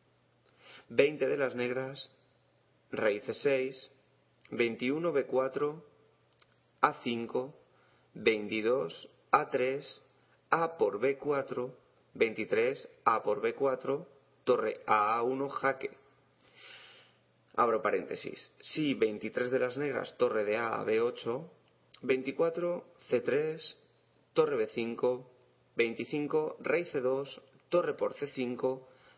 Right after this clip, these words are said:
veintiséis, B por C cinco, rey por C cinco, veintisiete, F cuatro, con ventaja blanca. Cerramos paréntesis. Veinticuatro, rey D dos, torre por D uno, veinticinco,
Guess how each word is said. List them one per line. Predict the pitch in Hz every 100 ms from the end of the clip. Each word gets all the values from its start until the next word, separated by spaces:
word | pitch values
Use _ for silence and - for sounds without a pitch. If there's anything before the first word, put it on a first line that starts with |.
| -
veintiséis, | 117 117 104 104 - 131 131 131 - -
B | 113 110 143
por | - 107 101
C | 135
cinco, | 131 139 127 113 127 156 - -
rey | 117 110 107
por | - 107
C | -
cinco, | 123 139 123 113 127 - - - -
veintisiete, | 123 123 123 147 147 160 - 151
F | 143 143
cuatro, | - 147 139 131 139 - - _ -
con | - 123 131 - 120
ventaja | 107 104 - 104
blanca. | 104 107 101 98 98 - _
Cerramos | - 101 104 -
paréntesis. | 92 101 98 - 104 - - _ _ _ - - - - _ _ _ _ _
Veinticuatro, | 120 117 104 98 120 113 123 135 -
rey | - 107 104
D | 110
dos, | 127 135 147 - - _ _ _ _
torre | 175 170
por | 151 127
D | 123
uno, | 131 127 147 180 - _ _ _ _ -
veinticinco, | 120 123 123 123 147 147 143 170 - -